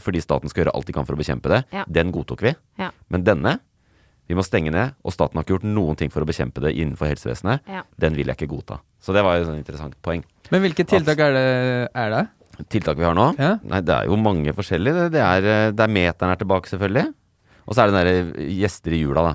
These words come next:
Speaker 2: Ja.
Speaker 1: Ikke sant? Maks ti gjester, men du kan ha tjue én gang.
Speaker 3: En gang kan du ha tjue?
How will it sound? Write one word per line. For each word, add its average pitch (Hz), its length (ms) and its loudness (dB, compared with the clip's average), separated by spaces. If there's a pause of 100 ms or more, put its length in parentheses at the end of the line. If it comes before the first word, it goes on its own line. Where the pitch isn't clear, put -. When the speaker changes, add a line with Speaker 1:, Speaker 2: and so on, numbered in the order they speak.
(120)
Speaker 2:
Ja. 226 120 -6
Speaker 1:
Ikke 147 120 -2
sant? 104 100 0
Maks 98 240 -2
ti 90 240 -6
gjester, 90 240 -2
men 107 80 0
du 95 60 0
kan 87 100 -2
ha 90 80 -2
tjue 82 240 -2
én 67 220 -4
gang. 62 160 -6 (1400)
Speaker 3:
En 160 200 6
gang 156 160 4
kan 147 140 0
du 143 60 4
ha - 40 -2
tjue? 127 220 4